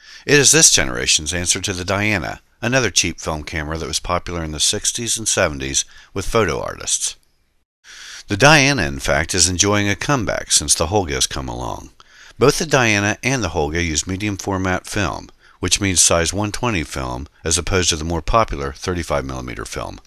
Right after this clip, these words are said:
And although they make Holgas and Dianas that use thirty-five millimeter film, I suggest you avoid shooting thirty-five and stick with medium format. You'll be happier with the results. There are advantages to this size of film as well as disadvantages.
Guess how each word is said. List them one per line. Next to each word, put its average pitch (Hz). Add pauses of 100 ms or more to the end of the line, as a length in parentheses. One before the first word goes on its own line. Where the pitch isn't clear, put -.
(1040)
And 104
although 107
they 127
make 117
Holgas 80
and 78
Dianas 78
that 73
use 110
thirty-five 67
millimeter 64
film, 62 (300)
I 117
suggest 107
you 85
avoid 107
shooting 85
thirty-five 69 (160)
and 92
stick -
with 113
medium 101
format. 69 (720)
You'll 104
be 104
happier 98
with 65
the -
results. 78 (1040)
There 151
are 156
advantages 120
to 80
this 73
size 76
of 73
film 87
as 92
well 107
as 101
disadvantages. 64